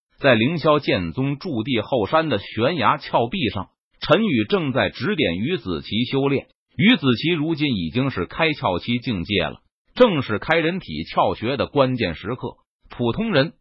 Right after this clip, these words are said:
开九颗人体窍穴就已经很了不起了，一般的武道天才开十二颗、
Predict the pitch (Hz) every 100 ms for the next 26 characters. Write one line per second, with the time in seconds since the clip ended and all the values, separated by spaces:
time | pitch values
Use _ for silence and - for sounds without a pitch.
0 | _ _ - 180 175 107 98 175 139 131
1 | 190 - 69 135 92 - 80 - _ _
2 | _ 135 135 104 95 117 - 120 101 73
3 | 90 - 53 76 - _ _ _ 208 202
4 | 156 226 196 131 92 85 104 90 - 143
5 | 131 80 87 _ _ _ - 156 147 -
6 | 135 131 80 120 160